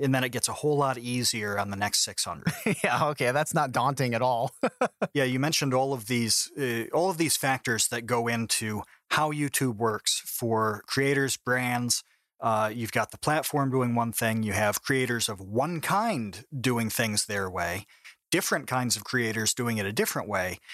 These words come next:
Speaker 1: and there are a hundred moving parts. So how do we get a really good picture of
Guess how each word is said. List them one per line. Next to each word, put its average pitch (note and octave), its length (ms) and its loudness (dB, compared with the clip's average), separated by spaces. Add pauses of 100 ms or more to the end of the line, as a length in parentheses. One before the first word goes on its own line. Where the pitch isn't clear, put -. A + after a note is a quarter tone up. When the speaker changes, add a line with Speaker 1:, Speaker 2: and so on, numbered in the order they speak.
(160)
Speaker 1:
and B2+ 160 4
there A#2+ 220 2
are A#2 420 0 (160)
a C3+ 60 2
hundred D#3 400 0
moving C3 320 2
parts. - 480 -2 (560)
So B2 380 2
how C#3+ 180 2
do E3 80 0
we D3+ 140 -2
get C#3 240 2
a C3 40 0
really B2+ 300 2
good A2 220 0
picture A#2+ 420 0
of G#2+ 400 0